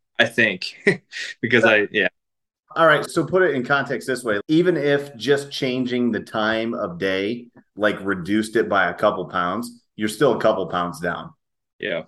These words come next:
Speaker 2: That, that's what I would assume. I
Speaker 1: Okay.
Speaker 2: think that's,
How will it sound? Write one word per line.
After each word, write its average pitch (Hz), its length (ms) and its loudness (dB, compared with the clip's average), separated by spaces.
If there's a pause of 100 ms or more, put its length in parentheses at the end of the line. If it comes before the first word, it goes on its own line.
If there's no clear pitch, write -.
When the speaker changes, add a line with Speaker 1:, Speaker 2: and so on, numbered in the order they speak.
(120)
Speaker 2:
That, 123 160 4 (140)
that's 120 240 2
what 110 120 4
I 95 120 6
would 90 120 -2
assume. 80 400 -14 (580)
I 101 80 -2
Speaker 1:
Okay. 95 100 0
Speaker 2:
think 101 180 -4
that's, - 180 -20